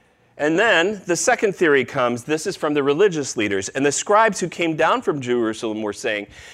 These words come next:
'He is possessed by Beelzebul, and by the prince of demons he casts out demons.'" They're basically saying he's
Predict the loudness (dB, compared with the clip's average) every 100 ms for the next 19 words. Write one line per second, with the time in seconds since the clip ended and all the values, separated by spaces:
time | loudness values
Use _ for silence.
0 | -4 0 0 0 0 2 0 0 0 2
1 | 2 2 2 0 -2 -2 -2 -4 -10 -10
2 | -2 2 2 2 0 2 2 0 -2 -2
3 | -2 -2 -4 -6 -2 -2 0 -2 -2 -4
4 | -6 -6 -8 -14 -20 -2 0 2 2 2
5 | -2 -2 -4 0 0 0 0 -2 -2